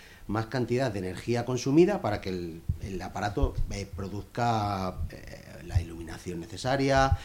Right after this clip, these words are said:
la corriente para encender el portátil o para encender el aparato que sea. Esto, esto en muchos aparatos no lo tienen,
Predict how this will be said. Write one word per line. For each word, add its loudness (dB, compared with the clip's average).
la -2
corriente -2
para -4
encender 4
el 0
portátil 0
o 0
para -10
encender -8
el -2
aparato 0
que -6
sea. 0
Esto, 4
esto -4
en 0
muchos -2
aparatos -2
no 2
lo -4
tienen, 4